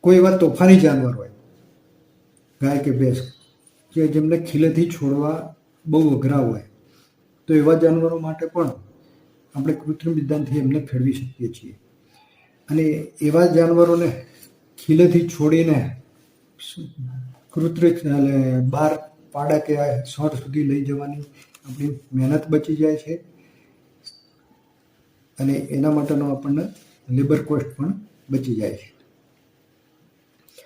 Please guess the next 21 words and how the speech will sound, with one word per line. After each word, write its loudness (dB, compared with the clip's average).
એક 4
મુદ્દો 4
એવો 10
છે 0
કે -8
જ્યારે 2
કોઈ 6
પણ 2
જાનવરને 0
આપણે -4
કુદરતી 0
રીતે 4
ફેરવતા -4
હોય -14
તો 0
એ 2
નર 4
પાડા 0
કે 2
સોંડની -2
અંદર 0